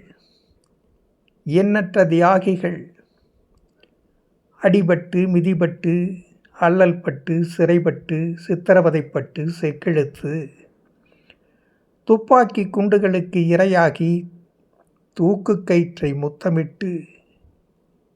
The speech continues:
எண்ணற்ற தியாகங்கள் செய்து, அந்த மகத்தான தியாகங்களின் மூலமாகத்தான் நம்முடைய தேசம்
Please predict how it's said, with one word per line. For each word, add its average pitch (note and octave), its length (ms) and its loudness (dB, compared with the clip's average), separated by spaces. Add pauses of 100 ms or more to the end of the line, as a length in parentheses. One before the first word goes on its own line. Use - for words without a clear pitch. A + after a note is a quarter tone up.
எண்ணற்ற F3+ 640 0
தியாகங்கள் E3 840 2
செய்து, F#3 420 -4 (1500)
அந்த F#3+ 280 4
மகத்தான G#3+ 760 2
தியாகங்களின் F#3+ 840 2
மூலமாகத்தான் E3+ 1000 0 (1080)
நம்முடைய C#3 520 -4
தேசம் D3 540 -8